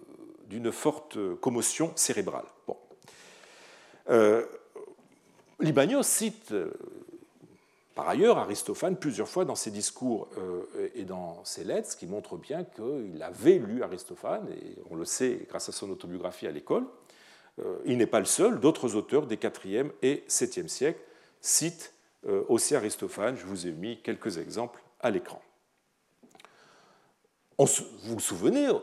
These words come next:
enfin, pour revenir à l'Égypte, que le copte Chénouté, le supérieur du monastère blanc, citait Aristophane dans une de ses œuvres. Hein, vous vous souvenez qu'il citait les grenouilles,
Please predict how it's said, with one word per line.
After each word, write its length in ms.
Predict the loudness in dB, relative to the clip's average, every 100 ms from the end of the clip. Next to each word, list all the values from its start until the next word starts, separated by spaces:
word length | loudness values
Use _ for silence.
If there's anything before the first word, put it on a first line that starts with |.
| -4
enfin, 560 | -8 -2 0 0 -6 -16 _ _ _ _ _ -18
pour 140 | -16
revenir 260 | -12 -10 -4
à 40 |
l'Égypte, 580 | -2 0 -2 -4 -10 _ _ _ _ _ _ _ _ _ _
que 460 | 8 10 10 8 -6 -6
le 140 | -6
copte 380 | 2 2 2 -10
Chénouté, 560 | -6 -4 -4 -2 -4 -4 -16 _ _ _ _ _ _ _ _ _ _ _ _ _
le 40 | -12
supérieur 580 | -8 -4 0 2 2
du 100 | -2
monastère 460 | -12 -10 -10 -8 -4
blanc, 260 | -4 -4 -8 -20 _ _ _ _ _
citait 440 | 6 6 4 2 4
Aristophane 580 | 4 4 0 0 0 0
dans 120 | -4
une 160 | -4
de 100 | -2
ses 300 | -2 -2 -2
œuvres. 260 | 0 0 -2
Hein, 60 | -8
vous 80 |
vous 60 | -10
souvenez 340 | -10 -4 -4
qu'il 160 | -4 -10
citait 300 | -12 -6 -4
les 120 | -2
grenouilles, 560 | -2 -2 -2 -4 -4